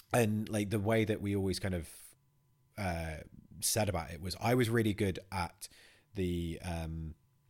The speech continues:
uh, I've literally just forgotten the fucking word as I was saying it. Uh, concepts. Sorry, there we go. So I was really good at the concepts. Like, I, I knew,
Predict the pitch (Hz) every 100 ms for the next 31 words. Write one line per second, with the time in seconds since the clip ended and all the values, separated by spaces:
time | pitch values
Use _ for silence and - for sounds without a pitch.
0 | _ _ _ _ _ _ _ _ _ _
1 | _ - - 107 98 92 101 90 98 98
2 | 110 107 - 98 85 101 95 - 95 92
3 | 85 - - 95 - 85 92 82 78 85
4 | 80 82 - 92 82 76 73 - - -
5 | - - - - _ _ - 95 92 87
6 | 85 - _ - 165 135 107 82 - -
7 | 90 76 120 82 80 80 - - - -
8 | 143 151 139 139 135 - 143 135 92 82
9 | 104 95 120 120 - - 131 120 120 101
10 | 87